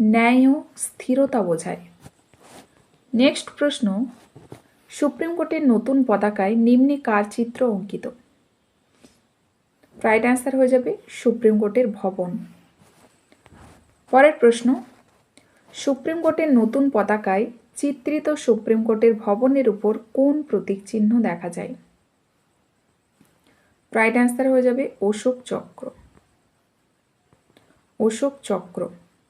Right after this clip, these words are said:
অশোক চক্র প্রদর্শিত করে। নেক্সট প্রশ্ন, সর্বোচ্চ আদালতের পতাকার উপর ইংরেজিতে কী লেখা আছে?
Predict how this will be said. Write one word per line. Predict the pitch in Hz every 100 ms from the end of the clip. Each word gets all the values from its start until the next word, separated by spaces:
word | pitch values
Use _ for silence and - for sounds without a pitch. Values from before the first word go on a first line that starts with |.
| _ - _ _ _ _ _ _ - - - - - - - - -
অশোক | - 240 302 302
চক্র | 269 262 269 269
প্রদর্শিত | 262 214 202 202 - 214
করে। | 220 220 247 - - - - _ _ - _ _ _ _ _ _ _ _ _ - - - -
নেক্সট | 233 262 262 - -
প্রশ্ন, | 294 277 214 208 254 - - - _ _ _ _ _ _ _
সর্বোচ্চ | - 262 254 311 320 339
আদালতের | 269 196 226 240 226 208 214 -
পতাকার | 226 226 269 294
উপর | 277 277 285 226
ইংরেজিতে | 220 220 240 240 277
কী | 269 - 233
লেখা | 180 175 185
আছে? | 247 -